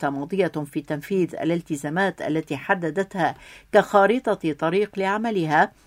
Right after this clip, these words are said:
وأولها الإصلاحات المالية والاقتصادية والتعاون مع صندوق النقد والبنك الدولي،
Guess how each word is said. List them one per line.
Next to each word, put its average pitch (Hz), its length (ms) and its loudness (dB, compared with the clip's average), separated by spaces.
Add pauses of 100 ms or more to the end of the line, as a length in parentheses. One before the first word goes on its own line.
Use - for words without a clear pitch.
(100)
وأولها 220 540 6
الإصلاحات 190 680 0
المالية 165 440 0
والاقتصادية 170 1040 0 (280)
والتعاون 175 640 4
مع 196 280 4
صندوق 165 480 -6
النقد 180 540 -2
والبنك 160 380 0
الدولي، 165 460 -2